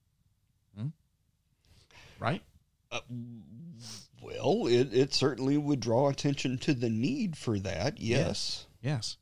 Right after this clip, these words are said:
Speaker 1: Okay, so get this, all right? The rule, which was introduced on December the thirty-first, twenty nineteen, just a mere week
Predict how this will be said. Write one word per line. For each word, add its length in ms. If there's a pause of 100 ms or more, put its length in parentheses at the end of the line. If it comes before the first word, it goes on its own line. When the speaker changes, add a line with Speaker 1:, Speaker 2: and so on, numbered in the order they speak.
(120)
Speaker 1:
Okay, 360
so 360 (420)
get 220
this, 420 (180)
all 100
right? 240 (1000)
The 200
rule, 600 (480)
which 240
was 240
introduced 600
on 340 (420)
December 600
the 140
thirty-first, 1200 (400)
twenty 320
nineteen, 640
just 240
a 60
mere 240
week 420